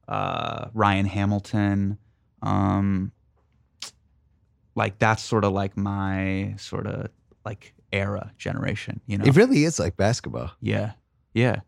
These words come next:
Speaker 1: And now, like, a lot of us, we're breaking off and doing our solo things. We're leaving, you know, when Barkley left the Sixers, we're going to the Suns.
Speaker 2: <laughs>
Speaker 1: You know what I mean? We're just like, "All right, let's see what you can do." And now it's like, can you break off and have an M V P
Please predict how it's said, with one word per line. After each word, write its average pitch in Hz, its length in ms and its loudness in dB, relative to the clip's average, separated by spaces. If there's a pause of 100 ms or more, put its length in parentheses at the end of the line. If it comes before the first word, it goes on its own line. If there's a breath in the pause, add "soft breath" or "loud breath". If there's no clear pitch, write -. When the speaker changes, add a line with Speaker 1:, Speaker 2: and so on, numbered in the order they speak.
(400 soft breath)
Speaker 1:
And 113 140 4
now, 123 220 8
like, 117 160 4
a 110 40 4
lot 104 220 8
of 104 120 4
us, - 500 2
we're 107 100 2
breaking 101 380 2
off 98 200 0
and 98 100 2
doing 98 180 2
our 98 100 -2
solo 101 360 0
things. 104 300 0
We're 104 100 2
leaving, 107 680 0 (640)
you 117 80 2
know, 98 60 2
when 98 140 0
Barkley 104 380 -2
left 101 240 0
the 104 80 -8
Sixers, 101 480 -2
we're 98 60 -2
going 101 220 2
to 98 60 4
the 104 80 4
Suns. 107 440 4
Speaker 2:
<laughs> 120 220 0
Speaker 1:
You 156 60 8
know 180 60 12
what 180 40 10
I 185 40 10
mean? 185 120 10
We're 156 80 10
just 139 80 6
like, 127 120 8
"All 131 100 10
right, 165 120 8
let's 131 140 8
see 147 100 8
what 143 120 12
you 147 80 10
can 160 140 8
do." 165 240 10 (320 loud breath)
And 107 160 6
now 127 280 8
it's 117 120 4
like, 110 120 4
can 117 120 4
you 110 80 8
break 104 280 6
off 101 220 6
and 101 80 4
have 101 140 6
an 101 100 6
M 98 120 6
V 101 160 2
P 101 400 2